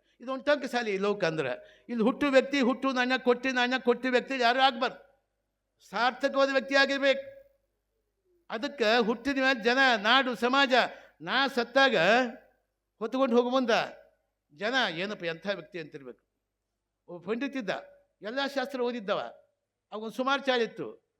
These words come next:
ವೇಶ್ಯರಿಗೆ ಮನೆಗೆ ಹೋಗಿದ್ದ, ಹೋಗು ಚಾಳಿತ್ತು. ವೇಶ್ಯರಿಗೆ ಹೋಗಿದ್ದ, ಒಬ್ರು ಸತ್ತಿದ್ರು, ಹೊತ್ಕೊಂಡು ಹೊಂಟಿದ್ರು. ವೇಷಿ ತನ್ನ ದಾಸಿ ಕಳಿಸಿದ್ಲು. "ಇವತ್ತು ಸತ್ತವರು ಸ್ವರ್ಗಕ್ಕೆ ಹೋಗಿ ನರಕಕ್ಕೆ ಹೋಗಿ ನೋಡ್ಕೊಂಬ" ಅಂತ ವೇಷಿ ಕಳಿಸಿದ್ ತನ್ನ ದಾಸಿನ. ಅವ ಅಂದಿವ ಪಂಡಿತ, "ಎಲ್ಲ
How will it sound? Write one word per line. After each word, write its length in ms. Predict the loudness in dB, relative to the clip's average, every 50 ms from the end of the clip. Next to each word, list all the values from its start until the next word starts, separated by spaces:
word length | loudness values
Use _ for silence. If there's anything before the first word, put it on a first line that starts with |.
| _ _ _ _ _ _ -10
ವೇಶ್ಯರಿಗೆ 400 | -8 -8 -6 -2 -2 -2 -2 -2
ಮನೆಗೆ 200 | -4 -2 -2 -2
ಹೋಗಿದ್ದ, 280 | -2 -4 -4 -6 -6 -6
ಹೋಗು 420 | -8 -8 -8 -8 -6 -6 -6 -4
ಚಾಳಿತ್ತು. 320 | -4 -4 -4 -4 -4 -6
ವೇಶ್ಯರಿಗೆ 340 | -6 -4 -2 -2 -2 -2 -2
ಹೋಗಿದ್ದ, 320 | -2 -4 -4 -6 -4 -4 -4 -6 -6 -8 -16 -16 -10
ಒಬ್ರು 200 | -10 -8 -4 -2
ಸತ್ತಿದ್ರು, 420 | -2 -2 -2 -2 -4 -4 -4 -6
ಹೊತ್ಕೊಂಡು 560 | -8 -10 -8 -6 -6 -4 -2 -2 -2 0 0
ಹೊಂಟಿದ್ರು. 640 | -2 0 -2 -2 -2 -2 -2 -2 -4 -6 -14 -20 _ -10
ವೇಷಿ 420 | -6 -6 -4 -4 -4 -6 -8 -8
ತನ್ನ 200 | -6 -6 -6 -4
ದಾಸಿ 320 | 0 2 2 2 2 0 -2
ಕಳಿಸಿದ್ಲು. 640 | -2 -2 -2 -2 -4 -8 -8 -10 -14 _ _ _ _ _ _ -14
"ಇವತ್ತು 220 | -12 -12 -10 -6
ಸತ್ತವರು 640 | -4 -4 -2 2 4 4 6 6 6 4 4 2 0 -4 -10 -20 -20 _ _ -6
ಸ್ವರ್ಗಕ್ಕೆ 380 | -4 -4 -2 -4 -2 0 0
ಹೋಗಿ 120 | 0 2 2
ನರಕಕ್ಕೆ 220 | 0 -2 -4 -6
ಹೋಗಿ 160 | -8 -8 -8
ನೋಡ್ಕೊಂಬ" 420 | -6 -8 -8 -8 -8 -8 -6 -6 -6
ಅಂತ 140 | -8 -8
ವೇಷಿ 340 | -6 -4 -4 -4 -4 -6 -10
ಕಳಿಸಿದ್ 360 | -10 -10 -8 -8 -10 -12 -12
ತನ್ನ 140 | -12 -12 -10
ದಾಸಿನ. 340 | -10 -10 -10 -10 -12 -16 -16 -18 -20 _ _ _ _ _ _ _ _ _ _ _ _ _ _ _ _ _ _ _ _ _ _ _ _ _ _ _
ಅವ 300 | -20 -20 -20 -16 -14 -14 -14
ಅಂದಿವ 260 | -12 -12 -14 -14 -14
ಪಂಡಿತ, 500 | -16 _ _ _ -18 -16 -14 -14 -16 -16 -18 -20 _ _ _ _ _ _ _
"ಎಲ್ಲ 220 | -18 -16 -12 -8